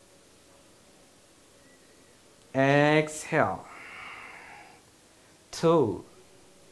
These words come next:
Inhale. Exhale. Three. Inhale.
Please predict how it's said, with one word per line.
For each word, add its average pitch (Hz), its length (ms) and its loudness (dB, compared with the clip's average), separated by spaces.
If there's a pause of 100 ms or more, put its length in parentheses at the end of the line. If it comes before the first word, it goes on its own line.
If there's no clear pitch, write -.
(1160)
Inhale. 160 1120 4 (3000)
Exhale. 156 1200 4 (560)
Three. 139 580 0 (2250)
Inhale. 165 1300 4